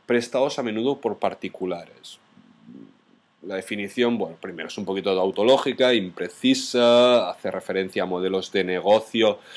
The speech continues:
que, mm, puede dejar de lado muchos aspectos de la economía colaborativa como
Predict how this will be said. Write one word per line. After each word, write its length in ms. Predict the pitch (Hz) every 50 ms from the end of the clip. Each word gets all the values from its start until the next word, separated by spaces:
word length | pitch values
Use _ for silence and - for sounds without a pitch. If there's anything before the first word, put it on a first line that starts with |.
| - - - - - _ _
que, 500 | - - 104 104 107 107 104 104 101 - - _ _ -
mm, 1040 | 104 101 98 98 95 92 92 95 95 95 95 95 92 92 87 87 95 92 90 95 95 87 - - _ _ _ _
puede 240 | 127 120 117 113
dejar 380 | 110 107 104 - - 110 107 101
de 80 | 107 107
lado 200 | 110 107 104 104
muchos 240 | 104 104 - 113
aspectos 400 | 104 95 - - - - 107 101
de 120 | 95 107 98
la 320 | 98 98 95 95 92 92
economía 420 | 92 - 98 92 92 90 95 95 90
colaborativa 800 | - 98 92 90 87 92 90 90 87 - 110 107 101 98 95
como 400 | - 104 98 98 95 95 95 -